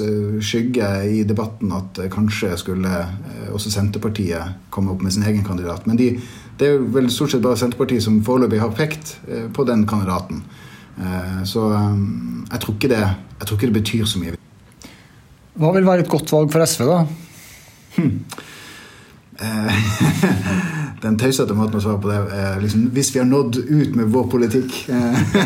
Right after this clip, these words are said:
Speaker 1: <laughs> nei, du spør om et tall.
Speaker 2: Ja.
Speaker 1: Nei, vi, eh, vi har ikke sagt noe tall av noe sånt slag. Jeg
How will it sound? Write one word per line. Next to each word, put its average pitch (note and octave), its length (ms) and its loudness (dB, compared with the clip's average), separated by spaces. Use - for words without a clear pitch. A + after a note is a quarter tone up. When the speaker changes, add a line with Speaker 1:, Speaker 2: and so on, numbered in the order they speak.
Speaker 1:
<laughs> - 640 -2
nei, C3+ 100 2
du C#3 80 2
spør D3 320 2
om B2+ 160 6
et A#2+ 120 -2
tall. B2 220 2
Speaker 2:
Ja. A2+ 200 -8
Speaker 1:
Nei, C#3+ 160 2
vi, G#2+ 400 2
eh, F2+ 720 -8
vi A#2+ 120 2
har A2 120 -2
ikke C3 120 -2
sagt - 360 -4
noe G2+ 160 0
tall A2 300 0
av G2 180 -4
noe G#2 120 0
sånt G#2+ 200 -2
slag. C3 240 -2
Jeg C3+ 320 0